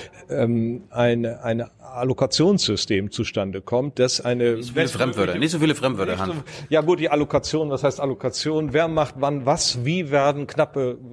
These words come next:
Speaker 1: natürliche Ressourcen bestmöglich verwendet? Wie kommt das, dass ich, wenn mein Schnürsenkel gerissen ist, ich in den Laden gehe und krieg einen neuen? Wer sorgt dafür, dass das Ding da ist? Und die anderen Dinge des täglichen Lebens. Das ist so das Allokationsproblem.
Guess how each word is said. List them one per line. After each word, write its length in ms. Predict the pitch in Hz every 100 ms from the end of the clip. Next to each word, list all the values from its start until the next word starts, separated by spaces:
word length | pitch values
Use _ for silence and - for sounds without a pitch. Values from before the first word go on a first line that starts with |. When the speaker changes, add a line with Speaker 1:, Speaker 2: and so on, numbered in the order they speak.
| 120
Speaker 1:
natürliche 500 | 127 123 160 135 135
Ressourcen 480 | 123 - 143 143 131
bestmöglich 800 | 139 - 131 139 143 135 117 - - - -
verwendet? 580 | - 127 143 156 147 120
Wie 80 | 151
kommt 280 | 160 156 156
das, 180 | 143 147
dass 180 | 139
ich, 160 | 139 117
wenn 100 | 139
mein 180 | 131 120
Schnürsenkel 520 | - 151 139 139 135
gerissen 380 | 127 135 147 147
ist, 180 | 139 147
ich 160 | 135
in 80 | 151
den 140 | 123
Laden 280 | 123 143 143
gehe 160 | 135 143
und 120 | 127
krieg 200 | - 151
einen 100 | 139
neuen? 380 | 127 110 95 110
Wer 100 | 143
sorgt 260 | 156 147 151
dafür, 260 | 127 143
dass 180 | 131 -
das 160 | 135 -
Ding 180 | 131 -
da 220 | 120 92
ist? 220 | 95 - - - - -
Und 180 | 151 143
die 100 | 135
anderen 300 | 135 139 127
Dinge 180 | 135 117
des 180 | 113 -
täglichen 420 | 135 127 98 113
Lebens. 420 | 113 87 92 -
Das 180 | 143 175
ist 140 | 156
so 100 | 156
das 160 | 123 -
Allokationsproblem. 1080 | 131 117 127 113 131 117 - 104 98 98